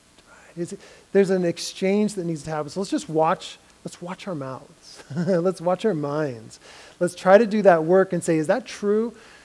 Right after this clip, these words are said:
Because I, because Spirit, I, I wanna only speak what's true and what's right about what, the way you see me.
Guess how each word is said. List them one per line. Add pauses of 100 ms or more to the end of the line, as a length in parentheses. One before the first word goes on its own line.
(180)
Because
I, (340)
because
Spirit,
I,
I
wanna
only
speak
what's
true
and
what's
right
about
what,
the
way
you
see
me.